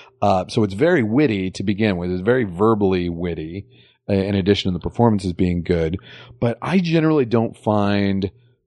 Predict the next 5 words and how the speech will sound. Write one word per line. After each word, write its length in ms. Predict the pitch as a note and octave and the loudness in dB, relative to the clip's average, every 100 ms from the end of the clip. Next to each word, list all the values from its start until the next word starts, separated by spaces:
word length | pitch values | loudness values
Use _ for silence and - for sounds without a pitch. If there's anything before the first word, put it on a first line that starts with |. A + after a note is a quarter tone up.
| _ - | _ -2
physical 340 | D#3+ F3 F3+ | -2 0 -2
humor, 840 | - E3+ D#3+ D#3 D3+ D3+ D3 D3 - _ _ _ - | 0 0 2 2 2 4 2 0 -4 _ _ _ 0
uh, 460 | G#2+ G#2 G2+ G2 - | 2 4 4 2 -2
crashes, 1000 | - - C#3+ D#3 D#3+ - D#3 D3 D3 D3+ - | -10 -4 0 0 0 0 2 2 2 -2 -6
slapstick, 1120 | - - - B2 C#3+ - - - C#3 C3+ | -14 -12 -2 2 2 0 -10 0 2 2